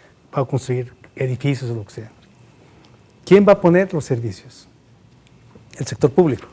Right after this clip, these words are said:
Y a, a nadie se le ocurre preguntar, <laughs> como una vez lo hicimos, "Bueno, si tú vas a invertir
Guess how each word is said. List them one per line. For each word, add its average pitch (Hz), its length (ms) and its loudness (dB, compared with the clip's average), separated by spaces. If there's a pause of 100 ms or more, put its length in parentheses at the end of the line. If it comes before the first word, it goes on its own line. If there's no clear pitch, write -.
(1400)
Y 139 100 -4
a, 147 160 2
a 156 80 2
nadie 196 160 4
se 180 100 0
le 165 80 2
ocurre 180 220 0
preguntar, 139 580 0 (240)
<laughs> - 240 -20
como - 260 -6
una 147 100 0
vez 147 120 2
lo 139 40 -4
hicimos, 131 420 -2 (560)
"Bueno, 139 240 -4
si - 220 -10
tú 196 200 2
vas - 280 2 (400)
a 127 120 -2
invertir 131 600 0